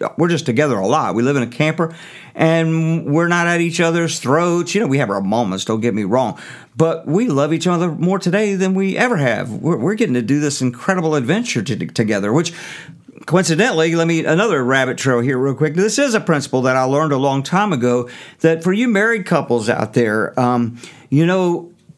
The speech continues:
one of the things that will hold you together is a great adventure, is vision for doing something together, whether it's planning a vacation or buying a house, having kids, launching a business, whatever.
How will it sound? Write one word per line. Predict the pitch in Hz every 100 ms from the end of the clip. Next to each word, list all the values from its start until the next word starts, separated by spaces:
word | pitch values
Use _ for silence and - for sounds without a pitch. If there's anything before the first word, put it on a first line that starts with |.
| _ - 147 - _ - 139 -
one | 139 165 233
of |
the | 240
things | 196 185 185 131
that | 147 131
will | 139
hold | 127 165 175 131
you |
together | 135 123 143 185 147 123 117
is | 147 131
a | 127
great | 104 135 147 131
adventure, | 101 117 185 208 - 117 - - - - -
is | - 143 113
vision | 101 156 202 147 151 123
for | 120 139 139 135
doing | 110 104 160 185 165
something | - 160 143 151 135 120
together, | - 131 110 160 - 110 101
whether | 123 143 139
it's | 123
planning | - - 156 160 156
a | 135
vacation | 120 123 120 185 208 208 175 175
or | 110
buying | 107 120 117 117
a | 117
house, | 151 185 175 151 120 - - - -
having | 151 139 131
kids, | 120 196 190 170 117 123
launching | 135 143 131 127
a | 117
business, | 110 190 180 139 160 139
whatever. | 143 156 208 208 143 143